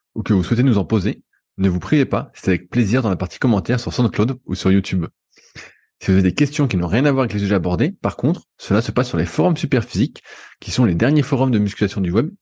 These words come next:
et qui est également les premiers sur w w w superphysique point org. Enfin, merci d'avance pour, pour votre soutien, notamment à ceux qui laisseront des commentaires sur les applications de podcast, que ce soit Spotify ou Apple, avec évidemment la note de cinq étoiles sur cinq. Je compte également sur vos partages sur les réseaux sociaux que je repartagerai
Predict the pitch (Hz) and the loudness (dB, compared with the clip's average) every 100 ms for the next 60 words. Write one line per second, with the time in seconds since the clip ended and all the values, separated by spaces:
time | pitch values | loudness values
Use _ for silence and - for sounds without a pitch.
0 | _ - 92 95 87 90 117 117 - - | _ -8 -4 -2 2 2 4 2 0 -2
1 | 123 101 - _ - - - - 131 101 | 0 0 -4 _ -16 -12 -8 -2 0 0
2 | 95 120 - 101 110 - 117 120 - 82 | 0 -2 -4 -2 -2 -2 -4 -4 -2 -2
3 | 82 82 - - - - - 95 - 104 | -2 -4 -14 -20 -20 -20 -6 -4 -2 -2
4 | 127 - _ _ - 92 113 120 120 117 | -4 -8 _ _ -2 2 2 0 0 2
5 | 123 110 85 - - 90 82 95 135 - | 0 -2 -4 -6 -4 -2 0 0 0 0
6 | 104 - _ _ _ - - - 98 117 | -2 -4 _ _ _ -8 -2 2 2 2
7 | - 120 101 90 - 113 92 - 170 147 | 0 0 0 0 -2 -2 -2 0 0 0
8 | - 98 - _ _ - 92 90 87 - | 0 -4 -6 _ _ 0 0 0 -4 -4
9 | 101 - - 113 - - 92 92 - 135 | -2 -2 0 -2 -4 -6 -6 -4 -2 -2
10 | - 131 101 80 110 147 - - - _ | 2 2 2 2 0 0 -6 -20 -20 _
11 | 90 85 92 85 98 101 87 117 - 80 | 0 0 0 0 2 2 0 -2 -4 -8
12 | 80 107 98 101 - - 117 143 - - | -4 -2 2 0 -2 -2 -2 -2 -8 -20
13 | - - - 80 80 101 90 95 110 92 | -20 -18 -4 0 0 2 2 4 2 0
14 | 78 78 - 92 110 - - 78 71 120 | 0 -2 0 0 -2 -6 -4 -2 2 2
15 | 98 90 120 120 87 82 82 80 85 80 | 2 0 -2 0 0 0 0 -2 -4 -2
16 | 117 | -2